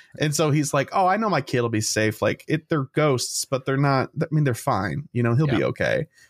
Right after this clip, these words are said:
Speaker 1: And I was like,
Speaker 2: Um,
Speaker 1: "Oh, yeah. This is
Speaker 2: I don't think I've done the, the
Speaker 1: wholesome."
Speaker 2: follow-ups. I've done the Drifloon quest.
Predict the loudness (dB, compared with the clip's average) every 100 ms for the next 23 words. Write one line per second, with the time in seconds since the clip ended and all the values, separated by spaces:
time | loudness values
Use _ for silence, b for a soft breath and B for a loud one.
0 | b -2 0 0 -2 -2 0 0 0 0
1 | 0 0 0 -2 -6 _ -4 0 2 2
2 | 0 -2 0 0 0 0 0 -2 0 0
3 | 0 -2 -4 -8 -10 -8 -6 -2 -2 -2
4 | -4 -4 -4 -6 -10 -10 -10 -8 -10